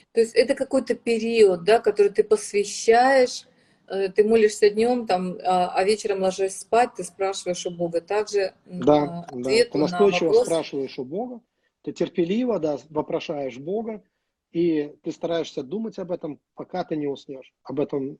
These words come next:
Speaker 2: об этом вопросе. Практически.
Speaker 1: Мгм. Мгм. Вау, спасибо большое.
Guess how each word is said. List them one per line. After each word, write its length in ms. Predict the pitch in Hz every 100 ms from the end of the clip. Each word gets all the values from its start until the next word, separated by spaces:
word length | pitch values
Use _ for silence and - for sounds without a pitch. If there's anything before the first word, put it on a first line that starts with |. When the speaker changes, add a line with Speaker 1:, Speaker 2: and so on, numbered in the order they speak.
| _
Speaker 2:
об 120 | 139
этом 220 | 143 143 131
вопросе. 380 | 131 - 185 185 _ _ _ _ _ -
Практически. 600 | 139 - 160 - - - -
Speaker 1:
Мгм. 320 | 185 190 190 _ _ _ _ _ _ _ _ _ _ _ _ _ _ _ _ _ _ _ _ -
Мгм. 460 | 185 185 190 190 190 - - _ _ _ _ _ _ _ _ _ _ _ -
Вау, 360 | 196 196 180
спасибо 560 | 180 _ 214 208 240 226
большое. 580 | 196 196 190 196 185